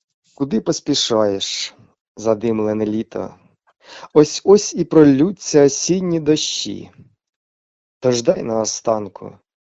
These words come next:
ще трохи погрітись, моїй зашкарублій в окопах душі. Простори земні, що подібні до раю,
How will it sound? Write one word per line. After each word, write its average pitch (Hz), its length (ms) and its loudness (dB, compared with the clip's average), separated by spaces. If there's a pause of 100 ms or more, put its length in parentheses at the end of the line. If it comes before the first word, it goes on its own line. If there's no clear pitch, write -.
(240)
ще - 220 -6
трохи - 320 -4
погрітись, 110 840 -10 (680)
моїй 101 280 -6
зашкарублій 98 880 -8 (400)
в 104 80 -6
окопах 101 560 -8 (120)
душі. 107 560 -8 (520)
Простори 175 600 8
земні, 160 460 6
що 156 260 2
подібні 160 560 4
до 156 140 6
раю, 101 640 0